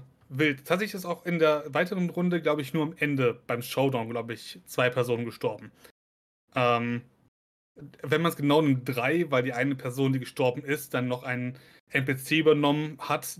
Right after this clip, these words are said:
den wir aber dann auf dem Raumschiff halb, halb frecken lassen. <laughs> Entsprechend.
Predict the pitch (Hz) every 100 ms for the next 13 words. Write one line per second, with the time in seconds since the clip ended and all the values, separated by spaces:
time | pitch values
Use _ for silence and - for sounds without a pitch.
0 | 135 131 131 131 127 127 123 131 127 131
1 | 120 131 143 143 135 - - - 127 131
2 | - - 139 135 131 - 151 147 123 117
3 | 143 175 - - - _ _ - 135 -
4 | - - 139 135 170 180